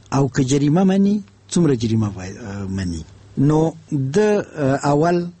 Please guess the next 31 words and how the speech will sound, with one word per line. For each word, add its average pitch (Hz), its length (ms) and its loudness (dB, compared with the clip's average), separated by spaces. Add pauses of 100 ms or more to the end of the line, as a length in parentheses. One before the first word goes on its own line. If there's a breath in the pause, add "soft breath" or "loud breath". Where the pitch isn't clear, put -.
(140)
داسې 160 160 0
استدلال 147 480 0
وکړ 147 320 0
چې 139 100 2 (360)
هغه 160 200 0
خدمتونه 131 500 0
چې 123 100 -4
ما 131 160 2
دې 117 140 0 (100)
ښار 131 240 -4
ته 202 40 -2 (100)
کړي 98 280 0
دي، 110 120 -2 (420)
د 113 100 0
هغې 139 300 2
په 151 60 0
مقابل 139 460 0
کې 135 140 -2 (140)
زه 143 100 0
حق 156 300 -2
لرم 117 320 2 (260)
چې 139 80 0
د 120 300 0
ژوند 147 280 0
تر 110 140 -2 (120)
پایه 143 300 2
ما 131 220 2
د، 120 260 -2
د 110 80 -4
ښار 123 240 0 (120)
خلک 123 160 0